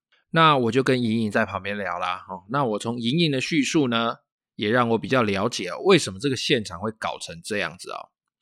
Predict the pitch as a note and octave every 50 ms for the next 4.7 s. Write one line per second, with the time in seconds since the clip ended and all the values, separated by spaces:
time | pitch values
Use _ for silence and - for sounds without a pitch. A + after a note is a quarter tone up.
0 | _ _ _ _ - G#2 A2 C#3 D#3+ D3+ A#2 G2 G2 G2 F#2+ F2+ F2 - - _
1 | _ _ _ _ _ _ - - - - C#3 D3+ D3+ D3+ - F#3+ F#3 E3 D#3+ F3+
2 | G3 F3 D3+ C3 - - G#2 G2 G2 G2 G2+ G2+ G#2+ - C#3 B2 A2+ F#2+ - A#2
3 | A#2+ C#3 D#3+ D#3+ D3 C3 A2+ C#3 C3+ C3 - C3+ B2 B2 B2 A#2 G#2+ G#2 G2+ G2+
4 | - - A2 G#2+ G2+ F#2 F#2 G2 - D3 C3+ A#2 G#2